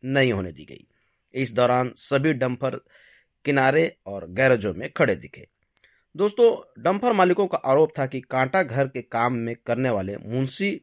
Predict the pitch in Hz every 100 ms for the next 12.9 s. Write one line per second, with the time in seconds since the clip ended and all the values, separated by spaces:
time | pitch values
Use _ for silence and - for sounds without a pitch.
0 | - 113 107 - - 127 143 143 131 127
1 | - 113 113 110 _ - 143 165 165 -
2 | 262 254 160 135 - 143 - _ _ _
3 | - - 143 170 196 - 135 123 123 107
4 | 120 104 110 98 143 127 95 90 - 82
5 | - - 98 - _ _ 101 208 - 277
6 | _ - 220 233 185 185 196 180 147 147
7 | 170 180 185 165 - 147 135 127 - 117
8 | 120 - 123 151 151 101 127 143 135 147
9 | _ _ _ - - 156 - 185 175 127
10 | 117 95 135 - 104 107 87 - - -
11 | - - 135 156 156 165 165 180 185 165
12 | 160 147 156 143 156 - 131 139 147